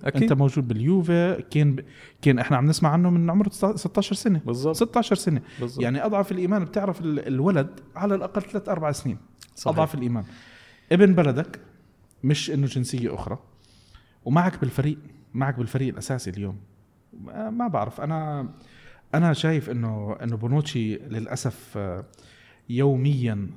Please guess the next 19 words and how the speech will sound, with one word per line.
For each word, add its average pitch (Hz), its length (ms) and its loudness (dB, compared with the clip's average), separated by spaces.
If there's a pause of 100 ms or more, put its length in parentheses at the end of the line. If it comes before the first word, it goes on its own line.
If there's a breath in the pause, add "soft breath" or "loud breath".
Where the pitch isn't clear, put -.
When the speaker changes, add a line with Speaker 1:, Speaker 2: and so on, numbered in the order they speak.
Speaker 2:
يوميًا 120 560 0
عم 98 140 -6
بيخسر، 113 440 -4 (180)
آه، 110 340 -6
حربه 117 360 -2
مع 110 140 -2
الجمهور 117 680 -2
بطريقة، 113 800 -4 (720)
آه، 110 300 -6
دراماتيكية. 123 800 -2 (760)
وهو 120 440 2
السبب 95 400 -4
للأسف. - 540 -10 (120)
يعني 110 320 -4
أنا 131 100 0
ما 151 120 4
شايف 165 400 0
إنه، 123 380 0 (1700 soft breath)
ما، 143 300 0